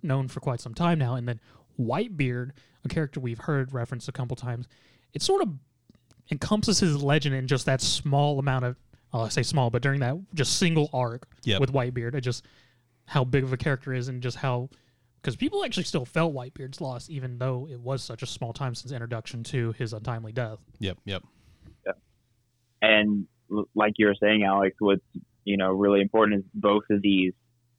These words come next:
Speaker 3: deaths, which have been really the, the only few actual people deaths in One Piece.
Speaker 2: True.
Speaker 3: They've just impacted the story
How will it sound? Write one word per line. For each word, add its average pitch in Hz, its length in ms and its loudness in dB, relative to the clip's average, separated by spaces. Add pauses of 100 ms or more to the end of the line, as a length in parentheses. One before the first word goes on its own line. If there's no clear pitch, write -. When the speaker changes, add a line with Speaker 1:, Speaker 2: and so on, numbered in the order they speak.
(360)
Speaker 3:
deaths, 113 400 6
which 110 160 6
have 113 120 8
been 127 160 6
really 127 300 8
the, 107 240 2
the 110 140 2
only 113 240 0 (400)
few 113 180 4
actual 101 340 2
people 107 320 -4
deaths 92 360 -4
in 92 120 -4
One 98 200 -2
Piece. 87 300 -4
Speaker 2:
True. 95 240 -6 (260)
Speaker 3:
They've 104 220 6
just 110 200 6 (280)
impacted 107 720 2
the 95 160 -4
story 95 540 0